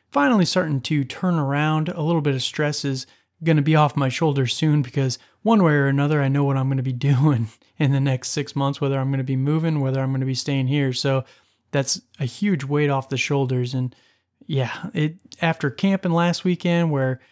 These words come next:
where I got to relax quite a bit with that, and then now this decision finally having an end, it's just, man, I feel like a whole new man almost. But, um, thanks for joining me today.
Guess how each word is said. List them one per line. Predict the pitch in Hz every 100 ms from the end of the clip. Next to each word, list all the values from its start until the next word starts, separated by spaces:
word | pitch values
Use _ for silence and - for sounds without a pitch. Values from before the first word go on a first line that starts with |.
| _
where | 151 143 139
I | 147
got | 156 -
to | 139 127 - _
relax | 156 151 151 143 -
quite | 185 156
a |
bit | 127 135 147 156 - _ -
with | 143 135 139
that, | 147 147 147 -
and | 139 131
then | 127 127 120 _ _
now | 139 135
this | 131 135
decision | - 131 160 147 143 135
finally | 151 147 143 135 135 131 _ _
having | - 165 151
an | 135
end, | 135 143 147 131 -
it's | 165 147
just, | - 127 - _ _
man, | 156 156
I | 135
feel | - 156
like | 143 139
a |
whole | 139 202
new | 208 208
man | 202 202 143 127
almost. | 127 123 127 123 -
But, | 147 131 131 _ _ _ _ -
um, | 131 - 156 139 135 139
thanks | - 233 240
for | 202
joining | 180 190 190
me | 185
today. | 180 170 170 175 180